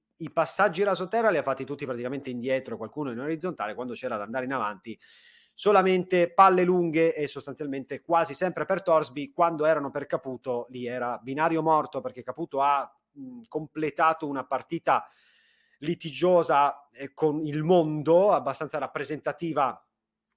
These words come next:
della sua annata alla Sampdoria, che non è completamente da buttare, ma non è neanche completamente soddisfacente. Probabilmente il fatto numerico credo siano dodici i gol, eh, ora ho perso il conto, perdonatemi, insomma ha raggiunto la doppia cifra. Quella,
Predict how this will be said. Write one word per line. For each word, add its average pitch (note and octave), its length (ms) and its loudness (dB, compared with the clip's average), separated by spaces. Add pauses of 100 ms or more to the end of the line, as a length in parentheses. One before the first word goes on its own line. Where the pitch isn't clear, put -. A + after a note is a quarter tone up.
(120)
della B2 280 -6
sua D3+ 240 0
annata C#3+ 420 -2
alla B2+ 120 0
Sampdoria, C#3+ 460 2
che C3+ 100 -10
non C3+ 160 -4
è D3 60 -4
completamente B2 500 -8
da A#2+ 100 -6
buttare, A#2 520 -4
ma G#2 180 -6
non G#2+ 140 -4
è A#2+ 40 -6
neanche A2+ 320 -8
completamente A2+ 440 -12
soddisfacente. A2+ 600 -12
Probabilmente C3 520 -6 (360)
il B2 280 -8
fatto C#3+ 340 0
numerico C#3 540 -2
credo C3 280 -8
siano A#2+ 600 -4 (200)
dodici C#3 800 -4
i B2 60 -8
gol, C3 340 0
eh, C#3 40 0 (480)
ora A2 220 -6
ho G2 60 -8
perso A2 300 -12
il - 40 -20
conto, A#2 360 -8
perdonatemi, G#2+ 460 -4
insomma G2+ 220 -10
ha F#2 40 -6
raggiunto G#2+ 300 -8
la A2 60 -2
doppia A#2 220 -8
cifra. B2 380 -4 (580)
Quella, F3+ 500 8